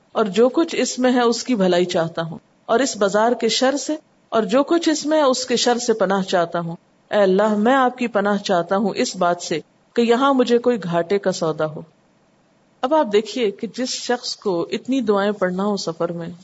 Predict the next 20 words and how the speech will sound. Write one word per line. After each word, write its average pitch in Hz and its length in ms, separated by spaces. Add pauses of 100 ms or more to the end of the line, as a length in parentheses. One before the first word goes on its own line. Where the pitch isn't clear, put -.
وہ 196 160
بور 202 200
ہو 233 160
سکتا 311 360
ہے؟ - 1160
کتنی 330 220
مشغولیت 269 600
رہتی 208 400
ہے، 170 60 (1000)
ہر، 320 220
ہر 262 400 (120)
قدم، 247 380
ہر، 269 200
ہر 277 240
سٹیپ - 540
پر 277 160
دعائیں 190 340
ہیں۔ 165 160 (800)
اور 160 160 (720)
اگر 254 280